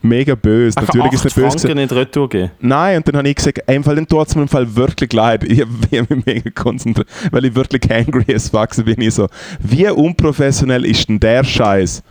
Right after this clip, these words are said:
Speaker 1: Dann habe ich Chicken Nuggets gegessen vom Gückeli-Wagen. Gückeli-Wagen spezialisiert auf
Speaker 2: Du hast
Speaker 1: Gückeli,
Speaker 2: den
Speaker 1: just
Speaker 2: Döner,
Speaker 1: saying.
Speaker 2: hat der Döner schon gemacht und du hast gesagt,
Speaker 1: Nein.
Speaker 2: „Alter, dann zahle ich's nicht“,
Speaker 1: Nein,
Speaker 2: und
Speaker 1: nein,
Speaker 2: bist
Speaker 1: es ist an der
Speaker 2: gegangen.
Speaker 1: Kasse schon gescheitert.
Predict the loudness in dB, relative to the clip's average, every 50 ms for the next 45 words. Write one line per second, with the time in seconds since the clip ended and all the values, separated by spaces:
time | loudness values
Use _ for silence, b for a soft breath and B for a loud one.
0 | B B B B B B B -2 0 0 0 -2 -2 -2 -2 -2 -2 -2 -2 0
1 | 0 0 0 0 -2 -2 -2 0 0 2 0 0 0 0 0 0 -2 -2 -4 -2
2 | -2 0 0 0 -2 0 -2 -2 0 0 0 0 2 2 2 2 2 0 0 -2
3 | -4 -6 _ _ B B B B B B B B B -2 0 0 0 0 2 2
4 | 2 2 2 2 0 0 -2 -2 0 0 0 0 0 0 0 2 2 2 2 2
5 | 0 0 -2 -2 0 0 0 0 0 0 0 0 0 2 0 2 2 2 2 0
6 | 0 -2 -2 -2 0 2 2 2 0 0 -2 -2 0 0 0 0 0 -2 -4 -6
7 | -6 -4 -2 0 0 0 0 2 2 2 2 4 4 2 2 2 2 2 2 2
8 | 0 0 -2 -2 -2 0 0 0 0 0 0 0 0 2 2 2 2 2 2 0
9 | 0 0 0 0 2 2 2 2 0 0 0 0 0 -2 -2 0 0 2 2 2
10 | 0 0 0 -2 -2